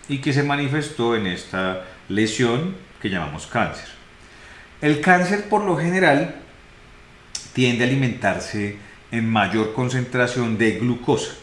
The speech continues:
Es, depende mucho de la glucosa para su crecimiento y sus funciones celulares, como otras células no malignas. Y estas células también crecen,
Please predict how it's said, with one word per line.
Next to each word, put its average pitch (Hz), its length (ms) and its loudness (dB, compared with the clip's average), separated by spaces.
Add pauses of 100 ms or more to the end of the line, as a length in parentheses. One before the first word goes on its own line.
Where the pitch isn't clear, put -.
(320)
Es, 95 300 -8
depende 117 500 0
mucho 131 480 0 (240)
de 104 80 -2
la 101 120 2
glucosa 101 540 -4 (560)
para 107 220 4
su - 180 -4
crecimiento 98 640 -4
y - 20 -4
sus 110 140 -8
funciones 85 480 -8
celulares, 113 580 -2 (300)
como 78 300 -12
otras 87 320 -4
células 98 440 0
no 85 120 -8
malignas. 107 560 -4 (720)
Y 202 340 2
estas 143 400 0
células 135 480 0
también 104 560 0 (540)
crecen, 131 640 2